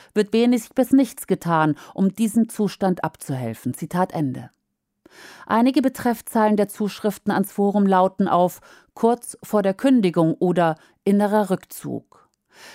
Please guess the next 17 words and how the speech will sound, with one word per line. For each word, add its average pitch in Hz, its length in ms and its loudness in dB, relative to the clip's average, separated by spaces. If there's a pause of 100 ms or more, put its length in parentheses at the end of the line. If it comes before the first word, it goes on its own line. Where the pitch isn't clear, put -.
(100)
Wenn 214 140 2
das 226 180 0
Corona-Jahr 226 760 2
zur - 140 -4
Folge 202 460 0
hat, 147 280 -2 (240)
dass 180 220 -2
der 185 200 0
ohnehin 233 480 2
schon 180 200 -2
bestehende 185 500 -2
Lehrer- 190 340 2
und - 140 -2
Erziehermangel 175 840 0
weiter 208 340 0
verschärft 247 640 -2
wird, 135 300 -4